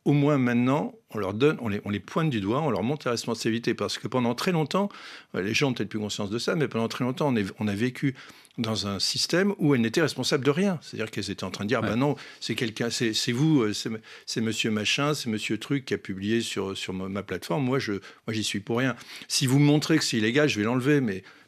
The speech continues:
Speaker 1: mais en gros, euh, c'est trop tard, quoi. »
Speaker 2: Hmm.
Speaker 1: Donc maintenant, elles sont reconnues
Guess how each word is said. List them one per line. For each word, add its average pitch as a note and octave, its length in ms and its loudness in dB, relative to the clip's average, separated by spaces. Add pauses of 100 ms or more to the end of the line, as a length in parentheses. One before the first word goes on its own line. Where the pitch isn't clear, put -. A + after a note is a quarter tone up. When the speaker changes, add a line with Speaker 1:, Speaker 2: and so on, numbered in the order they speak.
Speaker 1:
mais - 60 -10
en G2 100 -4
gros, C3+ 300 4
euh, G#2 180 2
c'est A2+ 160 -8
trop - 160 -4
tard, B2+ 240 -2
quoi. » - 160 -8
Speaker 2:
Hmm. G2+ 140 -2 (300)
Speaker 1:
Donc - 180 -8
maintenant, D3 500 4 (320)
elles G#2+ 120 -4
sont A2 200 0
reconnues B2+ 560 4